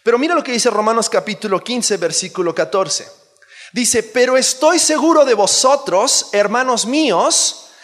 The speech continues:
de que vosotros mismos estáis llenos de bondad, llenos de todo conocimiento, de tal manera que podéis", ¿qué?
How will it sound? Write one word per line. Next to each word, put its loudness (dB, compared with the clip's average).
de 2
que 0
vosotros 0
mismos 0
estáis 0
llenos 0
de 0
bondad, 0
llenos 0
de 0
todo 0
conocimiento, -2
de 2
tal 2
manera 2
que -2
podéis", 0
¿qué? 0